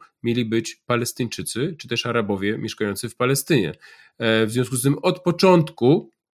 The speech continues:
ignorowali, czy też nie dawali im, e, prawa do własnej ziemi, odmawiali im tego prawa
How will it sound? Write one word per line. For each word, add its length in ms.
ignorowali, 800
czy 120
też 280
nie 220
dawali 680
im, 560
e, 160
prawa 500
do 340
własnej 420
ziemi, 220
odmawiali 440
im 120
tego 240
prawa 380